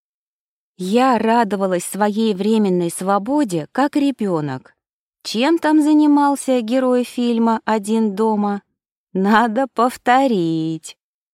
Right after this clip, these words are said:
Пританцовывая, достала из холодильника всё необходимое для бутербродов и неаккуратно сгрузила на стол. Потом уберу. Сейчас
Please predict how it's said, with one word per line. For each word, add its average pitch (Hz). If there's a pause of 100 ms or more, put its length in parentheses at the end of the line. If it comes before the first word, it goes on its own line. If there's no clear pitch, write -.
(840)
Пританцовывая, 196
достала 220
из 269
холодильника 233
всё 254
необходимое 220
для 196
бутербродов 196 (160)
и 208
неаккуратно 208
сгрузила 190
на 196
стол. 139 (260)
Потом 175
уберу. 135 (580)
Сейчас 214